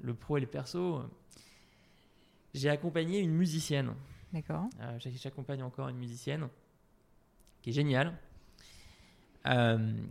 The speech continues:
Speaker 1: qui a, qui a eu de, très, une très jolie réputation. Et,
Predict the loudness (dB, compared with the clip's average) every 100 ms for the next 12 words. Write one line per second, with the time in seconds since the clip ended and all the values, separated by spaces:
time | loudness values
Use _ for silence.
0 | -4 0 2 2 -2 -6 -8 -8 -10 -16
1 | -16 -16 -14 -14 -16 -20 -20 -20 -20 -16
2 | -4 -2 0 0 0 0 -2 -4 -10 -4
3 | -4 -4 -10 -20 -20 -20 -20 -20 -20 _
4 | _ _ 8 10 8 4 2